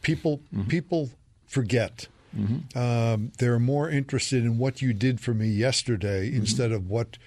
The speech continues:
Speaker 1: you might have done two years
Speaker 2: Clearly,
Speaker 1: ago.
Speaker 2: that's a factor in this. If it were this year, if she were in the, the, uh, Kelly cycle, this would be a whole other matter.
Speaker 1: But I've known her since she went into the Arizona legislature,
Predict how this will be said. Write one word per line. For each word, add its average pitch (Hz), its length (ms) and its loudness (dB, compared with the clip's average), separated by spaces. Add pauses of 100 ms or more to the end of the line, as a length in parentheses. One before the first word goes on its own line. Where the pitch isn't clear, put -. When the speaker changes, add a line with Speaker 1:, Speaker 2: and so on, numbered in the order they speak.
(160)
Speaker 1:
you 110 140 0
might 123 280 2
have 110 200 0
done 110 340 0
two - 200 0
years 107 100 2
Speaker 2:
Clearly, 180 220 4
Speaker 1:
ago. 147 100 4
Speaker 2:
that's 135 240 2
a 131 40 2
factor 120 540 0
in 98 200 0
this. 117 260 0
If 113 160 -2
it 127 120 0
were 127 200 0
this 131 400 -2
year, 120 360 -2 (280)
if 110 100 -4
she 147 180 2
were 123 240 2
in 120 180 0
the, 107 300 0
the, 107 380 0
uh, 101 120 0
Kelly 127 640 0
cycle, 117 680 0 (200)
this 95 220 -6 (160)
would 143 100 -2
be 143 100 4
a 120 80 2
whole 135 220 2
other 127 180 0
matter. 104 320 -2 (220)
Speaker 1:
But 123 120 2
I've 139 280 2
known 156 300 2
her 151 120 0
since 131 260 0
she 117 200 0
went 120 200 2
into 127 220 0
the 110 180 0
Arizona 117 460 0
legislature, 117 800 0